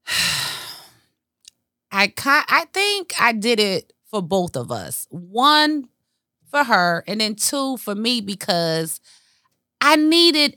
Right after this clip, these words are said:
income, consistent income, and a good income.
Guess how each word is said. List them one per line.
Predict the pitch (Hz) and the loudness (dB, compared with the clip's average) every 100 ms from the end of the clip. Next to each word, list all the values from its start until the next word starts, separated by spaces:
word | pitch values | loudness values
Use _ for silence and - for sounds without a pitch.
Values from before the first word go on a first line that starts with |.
| - | 0
income, | 247 277 269 - 220 190 202 - | 2 2 0 0 2 2 0 -4
consistent | 254 233 - 277 - 254 240 - | -6 -4 -2 -2 0 0 -2 -2
income, | 202 202 220 180 | -4 -2 -2 0
and | 202 208 | 0 0
a | 185 | -2
good | 151 196 202 - | 0 2 2 0
income. | 147 127 - 127 76 | -6 -6 -8 -8 -10